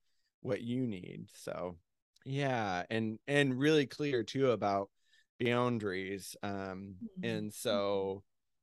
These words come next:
Speaker 1: um, really upfront, you know, one of the things that,
Speaker 2: Mm-hmm.
Speaker 1: um, that actually I've learned from, uh, my pastor, he said, you know, "A lot of times what happens is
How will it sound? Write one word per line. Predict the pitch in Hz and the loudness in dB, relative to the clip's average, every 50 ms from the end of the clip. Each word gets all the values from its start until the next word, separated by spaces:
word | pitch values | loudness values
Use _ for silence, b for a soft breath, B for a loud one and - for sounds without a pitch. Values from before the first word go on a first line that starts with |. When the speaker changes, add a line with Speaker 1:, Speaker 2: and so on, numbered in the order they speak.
| _ _ - | _ _ -8
Speaker 1:
um, | 101 104 98 98 95 98 92 - _ _ _ - | -6 -4 -4 -4 -4 -6 -8 -10 _ _ _ -10
really | 110 117 120 120 123 120 113 | -4 0 2 4 4 4 4
upfront, | 104 87 - - - - 123 123 127 127 127 - | 2 0 -2 -6 -6 -4 -2 0 0 -2 -4 -2
you | 143 135 135 | -2 0 0
know, | 131 123 | 0 0
one | 123 131 135 143 151 | 0 -2 -2 -2 -2
of | 165 170 | -2 -2
the | 165 147 127 | -2 -2 -2
things | - - 120 120 117 117 120 113 107 - | -2 -4 -4 -2 -2 -4 -4 -6 -8 -6
that, | 101 104 107 101 95 85 - - - | -4 -2 0 0 0 -2 -4 -4 -4
Speaker 2:
Mm-hmm. | 101 | -2
Speaker 1:
um, | 101 92 92 90 87 90 - 98 98 104 _ _ _ _ _ _ _ _ _ _ _ - | -2 -2 -2 -4 -6 -8 -12 -14 -16 -16 _ _ _ _ _ _ _ _ _ _ _ -6
that | 117 110 110 107 | 0 2 4 4
actually | 101 101 95 - 113 98 98 | 4 2 2 2 0 0 0
I've | 95 87 - | 0 -2 -4
learned | 110 104 101 101 101 98 92 - | -6 -4 -4 -4 -4 -4 -6 -8
from, | - - 110 98 95 92 95 95 92 92 92 92 - _ _ _ _ _ - | -6 -4 -4 -2 -2 -4 -4 -6 -6 -8 -10 -10 -14 _ _ _ _ _ -10
uh, | 95 95 90 90 87 87 90 85 82 - _ - | -8 -6 -4 -4 -6 -6 -8 -10 -12 -14 _ -12
my | 104 104 92 92 | -10 -8 -8 -6
pastor, | - 110 90 92 95 - - - 95 92 90 90 | -4 -4 -4 -4 -4 -8 -10 -8 -8 -6 -6 -8
he | 90 - 107 104 | -8 -10 -12 -10
said, | - - 101 98 95 101 87 80 | -8 -4 -4 -2 -2 -4 -6 -10
you | - 120 110 104 | -8 -6 -4 -4
know, | 101 101 98 98 95 101 _ _ _ _ _ _ _ _ - | -4 -4 -4 -4 -6 -8 _ _ _ _ _ _ _ _ 0
"A | - 127 | 2 2
lot | 123 120 120 127 139 156 | 4 4 4 4 4 4
of | 160 165 - | 2 2 2
times | - 156 123 127 120 117 117 113 113 113 113 113 113 104 95 - - | 0 -2 0 0 0 0 0 0 -2 -2 -4 -4 -6 -8 -10 -12 -8
what | 113 107 98 - 107 | -4 -4 -4 -4 -4
happens | 110 - 127 113 123 127 - - 120 113 107 104 101 101 101 90 - - - | -8 -4 -2 0 0 -2 -2 -4 -4 -4 -4 -4 -6 -6 -8 -10 -12 -10 -6
is | 95 98 95 92 92 92 92 92 90 90 90 87 87 87 - - - | -4 -2 0 0 0 0 0 0 -2 -2 -4 -6 -8 -12 -14 -16 -16